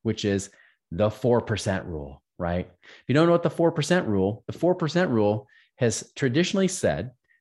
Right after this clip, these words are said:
that whatever amount of money you save in retirement, you should be able to live on four percent a year and not run out of money while you're alive.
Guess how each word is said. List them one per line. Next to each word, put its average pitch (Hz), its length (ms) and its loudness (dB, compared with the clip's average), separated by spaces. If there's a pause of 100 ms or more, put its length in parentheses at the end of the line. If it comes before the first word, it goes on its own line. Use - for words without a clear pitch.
that 107 380 0 (300)
whatever 131 420 2
amount 156 260 2
of 131 60 4
money 127 240 4
you 107 260 2
save 135 560 2
in 110 100 0
retirement, 123 640 -2 (640)
you 131 120 2
should 156 200 -2
be 165 80 2
able 131 140 2
to 127 80 0
live 123 260 2
on 104 220 0 (380)
four 151 200 0
percent 175 380 -2
a 170 60 0
year 120 560 0
and 107 320 -2
not 139 280 0
run 98 160 0
out 87 140 0
of 92 80 0
money 104 420 0 (280)
while 87 200 -2
you're 87 140 -2
alive. 104 560 -2